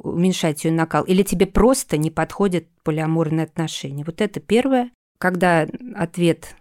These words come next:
"да, мне подходят полиаморные отношения", но мне мешает всё-таки степень вот этих эмоций, накал тогда работа с самооценкой, да, то есть тут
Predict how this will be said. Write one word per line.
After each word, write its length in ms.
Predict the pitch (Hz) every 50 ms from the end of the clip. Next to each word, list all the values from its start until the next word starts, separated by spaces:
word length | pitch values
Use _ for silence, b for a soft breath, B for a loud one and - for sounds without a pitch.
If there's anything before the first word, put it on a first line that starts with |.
| _ - -
"да, 200 | 160 185 180 165
мне 180 | 151 147 151
подходят 600 | 151 - 160 160 - - - 160 156 147 135 -
полиаморные 580 | - - 151 151 156 165 185 196 175 160 165 151
отношения", 560 | 147 - 175 170 - - 277 320 320 277 247
но 160 | 190 170 165
мне 280 | 165 170 185 214 240 254 _ -
мешает 540 | 175 175 - - - 196 208 220 214 190 -
всё-таки 500 | - - 180 165 - 165 - - - 156
степень 500 | - - - 185 190 190 190 175 165 151
вот 180 | 151 151 - 165
этих 260 | 151 - - - -
эмоций, 680 | 165 165 160 165 165 - - - 160 143 139 139 - -
накал 680 | - - - - - 156 156 - - 156 143 135 139 _ _ _ _ _ -
тогда 220 | 180 190 220 269 240
работа 400 | 220 196 190 226 269 - 247 226
с 20 |
самооценкой, 840 | - - 214 202 202 208 214 208 - - 180 156 147 - - - 135
да, 180 | 131 147 170 180
то 160 | - - 170
есть 160 | 160 - -
тут 220 | - 214 220 -